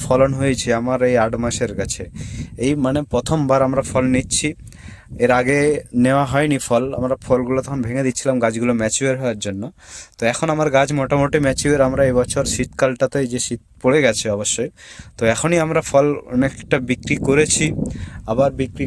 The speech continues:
করব। আস্তে আস্তে গাছে ফল এসছে, এসেছে। আমি আপনাদেরকে দেখাবো আমার যে বাগানটায় যে কাঁঠাল, পেয়ারা, মানে কাঁঠাল বলতে ইচড় আর গোল্ডেন এইট পেয়ারা, তার সাথে সবজি আমরা যে চাষ করছি বিকল্প চাষ হিসাবে, সেটি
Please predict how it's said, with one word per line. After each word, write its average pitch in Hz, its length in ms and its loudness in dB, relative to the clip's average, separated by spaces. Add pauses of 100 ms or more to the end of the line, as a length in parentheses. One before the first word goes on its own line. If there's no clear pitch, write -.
করব। 135 200 -2 (160)
আস্তে - 200 -6
আস্তে - 200 -6
গাছে - 180 -6 (120)
ফল 123 160 -2 (120)
এসছে, - 240 -8 (180)
এসেছে। 147 300 -10 (520)
আমি 123 200 -6
আপনাদেরকে 139 460 -2
দেখাবো 127 280 0 (100)
আমার 135 160 0 (100)
যে 139 60 2 (240)
বাগানটায় 135 580 2 (600)
যে 123 80 -2 (100)
কাঁঠাল, 143 420 2 (160)
পেয়ারা, 131 420 4 (1080)
মানে 120 180 -6
কাঁঠাল 139 280 0
বলতে 139 160 -2 (100)
ইচড় 143 340 2
আর 127 120 4
গোল্ডেন 127 360 4
এইট 135 200 -4
পেয়ারা, 135 280 4 (720)
তার 135 180 -2
সাথে 147 160 0 (100)
সবজি 123 280 -2 (100)
আমরা 135 220 4
যে 123 140 -4
চাষ 123 120 4 (100)
করছি 147 220 0 (120)
বিকল্প 131 280 0 (120)
চাষ 139 200 2
হিসাবে, 120 280 -2 (440)
সেটি 156 200 -2